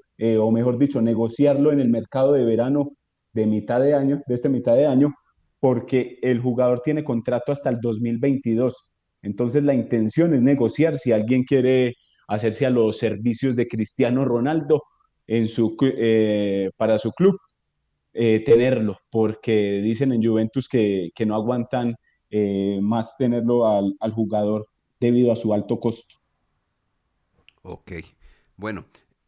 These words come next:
Speaker 2: eh, para ir a, a mensajes, eh, la carrera de los dos mares, ¿cómo está en este momento, a propósito,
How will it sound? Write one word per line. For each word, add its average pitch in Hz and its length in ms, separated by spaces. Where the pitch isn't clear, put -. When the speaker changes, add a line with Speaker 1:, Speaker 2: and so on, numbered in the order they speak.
Speaker 2:
eh, 104 420
para 101 260
ir 113 120
a, 101 480
a - 120
mensajes, 101 640
eh, 92 640
la 98 200
carrera 117 340
de 131 100
los 107 120
dos 104 160
mares, 113 320
¿cómo 127 260
está 143 160
en 139 80
este 127 220
momento, 107 640
a 95 100
propósito, 101 760